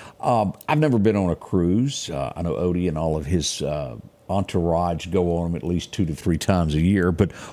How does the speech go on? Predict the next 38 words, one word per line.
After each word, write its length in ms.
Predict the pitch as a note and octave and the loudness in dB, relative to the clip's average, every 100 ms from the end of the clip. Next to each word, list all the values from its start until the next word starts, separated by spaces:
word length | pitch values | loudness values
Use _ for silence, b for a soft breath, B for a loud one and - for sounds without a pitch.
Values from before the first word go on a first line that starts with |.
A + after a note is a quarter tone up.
| - | 2
what 140 | D#3 | 4
happens 360 | D3+ C#3+ F3 C3 | 4 4 2 4
when 140 | A#2+ | 4
you're 240 | A2 A2+ A#2 | 4 4 4
on 140 | A2+ | 2
one? 180 | G#2+ D#3+ | 2 2
A 60 | |
Norwegian 560 | G#2 G#2 G#2 C3 A2 F#2 | 2 4 4 4 2 0
cruise 340 | - A#3+ D#4 | 0 2 2
ship 260 | C#4 - A2 | 2 2 2
was 180 | A2 G#2 | 2 2
out, 340 | G2+ C#3 C#4+ - B B - | 0 0 -4 -10 B B -2
got 200 | A2 A#2+ | 0 2
into 220 | G2+ G2+ | 2 0
a 40 | |
storm, 380 | F2+ - A#2 F3 | 0 2 0 2
and 80 | G#2+ | 2
their 100 | F2+ | 2
entire 320 | F2 - G#2+ | 0 -2 -2
navigation 840 | A#2 G#2 G#2 F2 A2 D#3 - - E2 | 0 2 2 2 2 2 2 0 0
system 420 | - F2 - E2+ | 2 0 2 0
got 160 | D#2+ - | 2 0
knocked 320 | F#2+ F2+ - | 0 0 0
out. 300 | F#2 C#2 - B B B B B _ _ _ - | 0 0 -8 B B B B B _ _ _ -6
They've 140 | F#2 | -4
just 200 | A#2+ - | -4 -2
been 120 | F#2+ | -2
kind 200 | F#2 F2+ | -2 -2
of 80 | F#2+ | -4
floating 500 | - - E2+ A2 - | -8 -4 0 0 2
along 460 | G#2+ B2 B2+ G2+ G#2 | 2 2 2 2 2
because 220 | G#2 F#2 | 2 2
they 80 | G2+ | 2
don't 100 | G#2 | 2
know 80 | |
where 160 | G2+ G2 | 2 2
they 120 | G2 | 2
are. 300 | G#2+ E2 G#1 | 2 0 -4